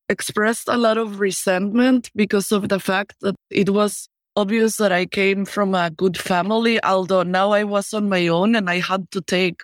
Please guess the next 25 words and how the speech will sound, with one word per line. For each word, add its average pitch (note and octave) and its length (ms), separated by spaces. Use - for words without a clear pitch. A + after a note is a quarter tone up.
you C4+ 140
know, G#3+ 100
all G#3 160
kinds G3+ 380
of F3 160
jobs, E3 420
waitressing, F3 640
everything, E3 520
because G3+ 260
my G3 140
father A3 340
thought, G#3 320
"If - 120
he G3 120
stops - 360
giving G3 300
me F3+ 100
money, A3 340
I'll F3+ 180
come F#3+ 280
back." A3 320
But G3 180
so A3 240
I G#3+ 100
encountered B3 1080